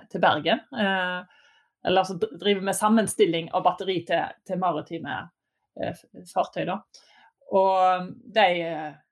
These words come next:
er jo etter hvert et, et globalt selskap som leverer løsninger over hele verden. Ehm, og så med Brødrene Aa i Hyen da, jeg får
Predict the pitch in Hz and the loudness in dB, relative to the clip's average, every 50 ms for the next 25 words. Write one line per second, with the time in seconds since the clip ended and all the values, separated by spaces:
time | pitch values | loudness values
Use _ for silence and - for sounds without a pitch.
0 | _ _ - 175 165 - - - _ - 220 196 170 165 143 147 - _ _ _ | _ _ -18 -18 -18 -18 -20 -16 _ -2 0 0 2 0 -2 -2 -6 _ _ _
1 | - 170 - 160 165 - - _ _ - 170 170 - _ - - - - - - | -18 -10 -6 -6 -6 -6 -8 _ _ -12 -12 -12 -12 _ -20 -20 -20 -20 -18 -16
2 | 170 - 185 165 180 165 143 - - 151 156 - - - 151 143 - _ - - | -6 -6 -2 2 2 2 2 0 -4 -10 -12 -12 -12 -14 -14 -14 -16 _ -18 -16
3 | - 214 - - - 170 165 151 156 - 156 160 170 - - 147 151 139 135 151 | -16 -16 -16 -16 -14 -10 -8 -8 -8 -8 -10 -12 -12 -12 -16 -18 -18 -18 -18 -16
4 | 156 151 147 147 147 151 143 175 - _ _ _ _ _ _ _ _ _ _ _ | -14 -12 -12 -12 -12 -12 -12 -16 -16 _ _ _ _ _ _ _ _ _ _ _
5 | _ _ _ _ _ _ _ _ _ - 208 208 202 202 202 202 202 202 202 202 | _ _ _ _ _ _ _ _ _ 0 2 4 4 2 2 -2 -4 -6 -8 -12
6 | 196 196 196 196 - _ _ _ _ _ - 220 277 302 269 214 240 240 240 240 | -14 -16 -18 -20 -20 _ _ _ _ _ -8 -2 2 4 4 4 6 4 4 4
7 | 240 233 240 - 247 220 220 247 254 254 - 269 247 240 233 254 269 254 233 233 | 2 0 0 2 2 4 4 4 2 0 -4 -4 -2 0 2 2 2 4 4 4
8 | 247 247 262 302 311 - _ _ _ - 240 220 226 220 214 208 | 4 4 2 0 0 -2 _ _ _ -18 -16 -12 -8 -8 -8 -8